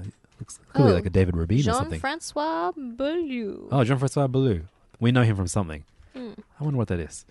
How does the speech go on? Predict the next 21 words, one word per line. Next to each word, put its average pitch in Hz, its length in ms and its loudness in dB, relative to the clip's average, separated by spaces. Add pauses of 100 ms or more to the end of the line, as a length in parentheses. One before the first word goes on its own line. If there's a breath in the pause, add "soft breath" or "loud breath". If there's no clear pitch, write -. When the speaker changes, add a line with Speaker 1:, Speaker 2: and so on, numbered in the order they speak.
(220 loud breath)
Speaker 1:
Uh, 113 220 10
Speaker 2:
Hmm. 113 60 0
Speaker 1:
so 123 260 8
Maestros 127 600 6
is 110 100 0
a 113 40 2
comic, 110 360 4
uh, 101 260 2
about, 101 440 4
uh, 92 440 -2 (280)
uh, 92 320 -2 (540)
an 113 120 -4
ordinary 127 500 10
Earthman 98 580 4 (300 soft breath)
who's, 95 400 0
um, 87 440 -4 (220)
Speaker 2:
The - 80 -8
son 220 380 2
of 170 560 0
the 156 500 -10
king 269 480 -2